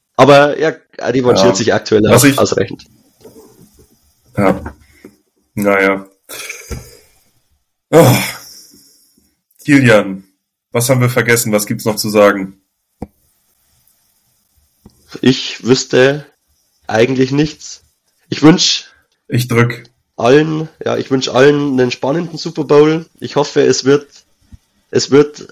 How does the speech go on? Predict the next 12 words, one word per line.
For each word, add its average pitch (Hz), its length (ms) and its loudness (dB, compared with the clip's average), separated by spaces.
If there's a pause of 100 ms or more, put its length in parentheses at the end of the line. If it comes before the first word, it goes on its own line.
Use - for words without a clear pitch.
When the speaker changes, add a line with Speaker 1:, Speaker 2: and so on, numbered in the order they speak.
(160)
Speaker 1:
ein 117 100 -2
spannender, 147 400 0
vielleicht 143 300 -2
auch 147 80 0
ein, 131 140 0
in 120 280 -6
der 117 120 -4
Overtime 135 400 -2
entschiedener 131 340 -6
Super 127 260 -6
Bowl. 127 360 4 (680)
Ähm, 107 500 0